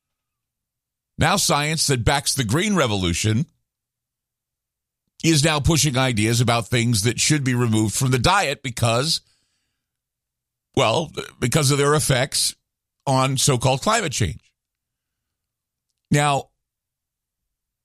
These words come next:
I think that we will eventually learn the hard way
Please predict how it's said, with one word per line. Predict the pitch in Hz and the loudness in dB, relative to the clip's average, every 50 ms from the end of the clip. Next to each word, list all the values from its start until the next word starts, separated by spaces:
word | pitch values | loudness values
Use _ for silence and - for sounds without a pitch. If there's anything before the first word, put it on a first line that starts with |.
| _ _ _ _ _ _ _ _ _ _ _ _ _ _ _ _ _ _ _ _ _ _ _ _ _ _ _ - | _ _ _ _ _ _ _ _ _ _ _ _ _ _ _ _ _ _ _ _ _ _ _ _ _ _ _ -4
I | - 143 147 | -2 0 0
think | 123 - - 220 254 262 - | 0 0 0 0 -2 -2 0
that | - 175 147 - | 0 -2 0 0
we | 123 135 156 151 | -2 0 0 2
will | 135 139 131 | 2 2 2
eventually | 117 104 98 127 123 117 - - 110 95 90 | 2 2 0 0 0 0 0 0 0 0 2
learn | 85 90 104 107 90 76 65 - - _ _ _ _ - | 2 2 2 2 0 -2 -4 -6 -12 _ _ _ _ 0
the | 104 | 2
hard | 98 113 104 92 71 | 4 4 2 0 -2
way | 67 69 - - - | -4 -8 -8 -10 -14